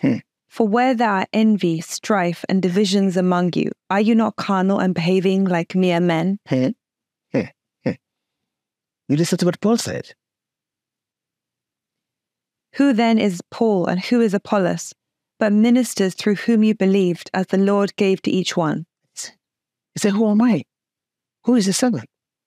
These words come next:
Speaker 1: Faith should not be based on him. Faith should be based on Christ, to whom belong all the glory. He further said, "What is my job? I planted,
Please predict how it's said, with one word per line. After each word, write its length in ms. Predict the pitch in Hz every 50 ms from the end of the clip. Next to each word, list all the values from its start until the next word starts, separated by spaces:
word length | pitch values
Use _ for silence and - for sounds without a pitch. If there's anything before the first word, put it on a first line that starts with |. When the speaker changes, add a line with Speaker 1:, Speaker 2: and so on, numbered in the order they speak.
| _ _ _ _ _ _ _ _ _ _
Speaker 1:
Faith 280 | - - 220 240 233
should 200 | - - - 127
not 160 | 131 170 170
be 100 | 147 147
based 340 | 131 78 71 113 139 143 - -
on 100 | - 165
him. 300 | 165 156 208 208 143 - _ _ _ _ _ _ _ _ _ _ _ _ _ _ _ _ _ _ _ _ _ _
Faith 260 | - - 202 208 -
should 260 | - - - 98 87
be 120 | 92 110
based 480 | 98 101 101 135 143 147 165 170 - - _ _ _
on 180 | - 135 147 - _ _
Christ, 420 | _ - 180 180 196 190 - -
to 80 | - 143
whom 260 | 120 135 123 101 92
belong 320 | 92 107 101 110 117 123 - _
all 160 | - 147 156 156
the 120 | 131 143
glory. 680 | 123 120 147 165 190 202 202 185 147 107 76 64 - - _ _ _ _ _ _ _ _ _ _ _ _ _ _ _ _ _ _ _ _ _ _ _ _ _ _ _ _ _ _ _ _ _ _ _ _ _ _ _ _ _
He 240 | - 147 160 180 180
further 480 | 165 - _ - - - 214 202 190 175
said, 320 | - - 196 202 220 - _ _ _ _ _ _ _ _
"What 180 | - 190 190 -
is 100 | 175 175
my 160 | 185 185 185
job? 380 | 156 185 233 233 135 82 - - _ _ _ _ _ _ _ _ _ _ _ _ _ _ _ _
I 120 | 139 147
planted, 500 | 147 _ - 175 180 180 - - 190 -